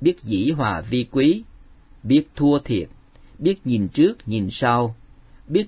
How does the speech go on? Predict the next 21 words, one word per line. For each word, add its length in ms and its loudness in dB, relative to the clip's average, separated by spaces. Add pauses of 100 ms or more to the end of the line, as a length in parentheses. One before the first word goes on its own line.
(100)
cười 280 4
với 140 2
người 220 0
bề 220 -2
trên, 400 0 (480)
dù 340 4
kẻ 220 0
bề 200 2
trên 380 2 (380)
đang 360 0
đè 220 -2
đầu 400 0
cởi 280 0
cổ, 380 -2 (320)
thậm 220 -4
chí 420 0
đe 240 -2
dọa 440 -6
đến 260 -2
tính 240 -4
mạng 220 -8